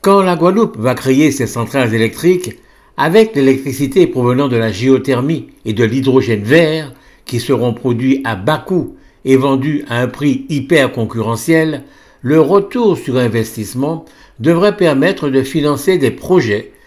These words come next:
d'accompagner les personnes en difficulté qui pourraient s'en sortir en ayant un travail stable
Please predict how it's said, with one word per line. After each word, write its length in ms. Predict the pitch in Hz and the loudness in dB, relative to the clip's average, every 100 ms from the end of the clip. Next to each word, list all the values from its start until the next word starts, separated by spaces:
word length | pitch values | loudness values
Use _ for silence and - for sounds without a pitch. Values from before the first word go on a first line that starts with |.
| - _ 117 | -20 _ -4
d'accompagner 640 | 165 185 180 180 180 202 | -2 -2 -2 0 4 4
les 140 | 147 | 4
personnes 500 | 135 151 - 170 123 | 0 -2 0 -2 0
en 60 | 120 | -2
difficulté 840 | 143 160 113 - 123 - 175 - - _ _ - | -2 -2 -2 -2 -4 0 -2 -2 -20 _ _ -8
qui 120 | 190 | -6
pourraient 280 | 175 190 214 | 0 4 4
s'en 180 | 208 180 | 2 -2
sortir 540 | - 135 135 180 180 | -2 -4 -2 -2 0
en 100 | 143 | 0
ayant 300 | 147 160 160 | 0 0 -2
un 100 | 156 | -4
travail 440 | 135 143 135 123 107 | -6 -2 -2 -2 -4
stable 540 | - 123 123 143 165 | -4 -4 -2 -4 -6